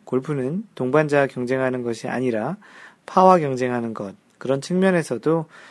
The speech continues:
자신의 스코어를 자신이 기록하고 관리하는 것은 좋은 습관임에 틀림이 없는 것 같습니다. 그리고 누군가에게 자신의 스코어를 이야기할 때 당당하게 자신의 핸디캡은 얼마라고 이야기할 수도 있는 좋은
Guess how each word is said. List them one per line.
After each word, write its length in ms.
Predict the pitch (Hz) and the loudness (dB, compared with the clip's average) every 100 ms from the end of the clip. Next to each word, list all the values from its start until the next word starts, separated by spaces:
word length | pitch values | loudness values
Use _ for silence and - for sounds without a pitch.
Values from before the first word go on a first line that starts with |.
| - - | -20 -16
자신의 460 | - 120 165 151 | -8 -2 0 0
스코어를 540 | 143 - - 175 131 123 | -2 -6 2 2 4 0
자신이 440 | - 113 131 123 | -4 -8 -4 -6
기록하고 760 | 117 131 131 - 117 107 151 240 - | -2 0 0 -2 -8 -2 -2 -4 -8
관리하는 420 | 117 117 123 120 | -4 0 0 -2
것은 280 | 104 117 131 | -8 -10 -8
좋은 300 | 117 120 117 | -6 -6 -6
습관임에 680 | - - 165 160 123 113 | -12 -4 -2 0 -2 -4
틀림이 400 | 139 147 143 135 | -8 -8 -6 -6
없는 240 | 120 113 113 | -6 -8 -8
것 80 | |
같습니다. 600 | 110 98 - 117 104 107 - _ - - - - - _ _ _ | -10 -12 -12 -12 -12 -14 -16 _ -20 -20 -20 -20 -20 _ _ _
그리고 320 | 165 170 170 | 4 6 6
누군가에게 600 | 147 165 175 165 139 127 | 4 2 4 4 4 0
자신의 380 | - 123 139 139 | -2 -6 -4 -4
스코어를 380 | - - 165 143 | -4 -2 0 2
이야기할 420 | 147 151 139 104 | 2 2 0 -2
때 300 | - 101 101 - | -6 -10 -12 -8
당당하게 540 | 127 135 147 127 123 | -6 -4 -2 -2 -4
자신의 560 | 120 113 - 117 123 175 | -6 -10 -8 -8 -6 -8
핸디캡은 540 | 160 160 160 151 139 | -8 -10 -8 -8 -4
얼마라고 480 | 135 135 160 143 123 | -2 2 2 2 0
이야기할 400 | 117 117 110 107 | -2 -2 -4 -8
수도 240 | - - | -10 -10
있는 400 | 110 107 123 190 - - - - | -8 -6 -4 -6 -8 -20 -20 -6
좋은 460 | - 139 120 156 | 2 2 2 -4